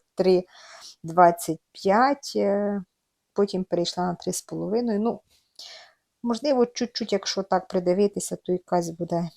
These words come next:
різниця, але, я думаю, не дуже суттєва.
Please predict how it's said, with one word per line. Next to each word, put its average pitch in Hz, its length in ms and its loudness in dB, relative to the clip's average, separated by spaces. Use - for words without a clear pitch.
різниця, 180 800 -2
але, 196 220 -6
я 202 120 -2
думаю, 165 380 -8
не 170 120 -8
дуже 180 280 -12
суттєва. 160 580 -18